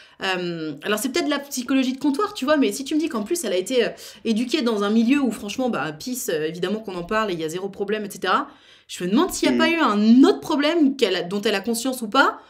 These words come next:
Speaker 1: euh, qui s'est passé, euh, je sais pas, dans son enfance, dans son adolescence, euh, parce que c'est surprenant,
Speaker 2: C'est possible,
Speaker 1: quoi.
Speaker 2: hein, ouais.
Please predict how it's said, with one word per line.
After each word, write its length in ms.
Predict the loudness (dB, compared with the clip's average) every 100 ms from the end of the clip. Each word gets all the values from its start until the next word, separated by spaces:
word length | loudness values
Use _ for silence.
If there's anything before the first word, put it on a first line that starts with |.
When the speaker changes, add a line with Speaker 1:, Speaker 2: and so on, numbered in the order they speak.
| _ -8
Speaker 1:
euh, 540 | -4 -2 -4 -4 -8 -12 -14 -8
qui 100 | -6
s'est 140 | -4
passé, 320 | -4 -2 -2 0 0
euh, 220 | 0 -2
je 60 |
sais 40 | -4
pas, 140 | -4
dans 120 | -4
son 160 | -6 -6
enfance, 320 | -6 -4 -4
dans 60 | -4
son 120 | -6
adolescence, 600 | -6 -4 -2 -2 -2 0
euh, 100 | -2 -2 -10 -20 _ _ _
parce 220 | -6 -6
que 360 | -4 -2 -2 -4 -14 _ _ _ _ _ _ -8
c'est 160 | -4
surprenant, 420 | -2 0 4 6 4
Speaker 2:
C'est 60 | 0
possible, 180 | 0 -2
Speaker 1:
quoi. 140 | -4 -10 -16
Speaker 2:
hein, 40 |
ouais. 100 | -16